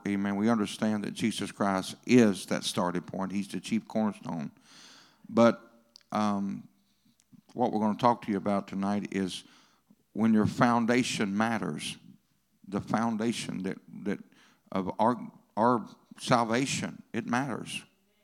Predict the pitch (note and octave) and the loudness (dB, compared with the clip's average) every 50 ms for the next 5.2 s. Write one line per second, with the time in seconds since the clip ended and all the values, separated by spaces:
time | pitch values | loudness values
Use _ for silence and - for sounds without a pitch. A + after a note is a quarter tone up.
0 | _ _ _ _ _ _ _ _ _ _ _ _ _ _ _ _ _ _ _ _ | _ _ _ _ _ _ _ _ _ _ _ _ _ _ _ _ _ _ _ _
1 | _ _ _ _ _ - - G2+ G2+ G#2+ A#2+ B2 A#2 A2+ A2 - - - - D3+ | _ _ _ _ _ -10 -8 -6 -2 -2 -2 -2 -2 -2 -2 -2 -2 0 2 0
2 | D3+ - - - - G#2+ F2+ E2+ D#2+ E2+ E2 - - - - _ _ _ _ _ | 0 0 -2 -4 -2 -2 -2 -2 -2 -4 -6 -8 -8 -14 -20 _ _ _ _ _
3 | _ _ _ _ _ _ _ _ _ _ _ _ _ _ - G2 G2+ G#2 A2 A#2+ | _ _ _ _ _ _ _ _ _ _ _ _ _ _ -6 -4 -2 0 0 0
4 | B2+ C3 C3 - - - _ - A2 G#2 - - - - - C3 C#3 C#3+ C#3+ B2+ | 0 0 -4 -6 -10 -14 _ -4 -4 -4 -4 -6 -14 -4 0 2 4 4 6 6
5 | B2+ B2 A2+ G#2 | 4 2 2 0